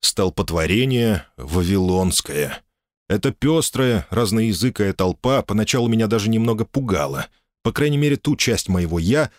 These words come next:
что досталась от прежнего владельца этого тела. Такое множество людей явно заставляло нервничать. Причём настолько, что мне пришлось даже остановиться и потратить пару минут на то, чтобы успокоить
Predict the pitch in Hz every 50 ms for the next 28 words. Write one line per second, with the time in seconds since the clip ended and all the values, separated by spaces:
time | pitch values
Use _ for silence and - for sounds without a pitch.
0 | _ - - - 143 131 127 131 - - 131 127 117 - - 110 - - 113 117
1 | 113 92 107 107 104 101 92 110 113 110 101 107 90 80 - - 87 80 - 87
2 | 98 - - - - 73 73 71 69 - - - _ _ _ - 85 - 95 92
3 | 90 92 101 113 104 98 92 - 101 101 98 101 90 120 165 175 131 - - _
4 | _ - 139 156 147 139 151 147 127 90 78 82 98 - - 107 92 104 113 113
5 | 113 113 110 117 120 110 - - 76 76 - - - - - - - _ _ _
6 | _ _ _ _ 92 101 - - 151 156 120 - - _ - 123 123 - - 175
7 | 190 180 - 98 82 - - 98 104 107 - - 98 - 131 127 101 87 127 117
8 | 95 110 104 - - - 92 90 82 82 113 - - - - 95 - - - _
9 | - 90 - 92 - - 127 120 113 101 - - 117 117 113 120 131 143 143 123
10 | 92 - - - 92 90 - 127 123 - - 92 90 98 104 - - - 110 -
11 | - 123 95 80 78 - - -